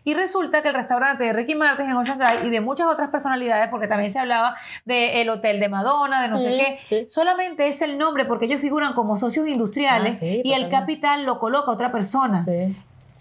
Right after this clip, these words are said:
Speaker 1: ¿Eso
Speaker 2: Bueno,
Speaker 1: es factible?
Speaker 2: eh, totalmente.
Speaker 1: ¿Tú trabajas con eso?
Speaker 2: Totalmente.
Speaker 1: Si alguien
Speaker 2: Hay
Speaker 1: te dice,
Speaker 2: proyectos de
Speaker 1: "Alejandra,
Speaker 2: inversión.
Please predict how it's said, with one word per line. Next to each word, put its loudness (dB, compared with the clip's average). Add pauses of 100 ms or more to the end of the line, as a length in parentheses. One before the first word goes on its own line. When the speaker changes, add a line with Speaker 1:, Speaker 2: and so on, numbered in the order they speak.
(200)
Speaker 1:
¿Eso 2
Speaker 2:
Bueno, 0
Speaker 1:
es -2
factible? 0 (100)
Speaker 2:
eh, -8 (480)
totalmente. 0
Speaker 1:
¿Tú -2
trabajas 0
con -2
eso? 0
Speaker 2:
Totalmente. 0
Speaker 1:
Si 0
alguien 0
Speaker 2:
Hay 0
Speaker 1:
te 2
dice, 0
Speaker 2:
proyectos -2
de 2
Speaker 1:
"Alejandra, 0
Speaker 2:
inversión. -6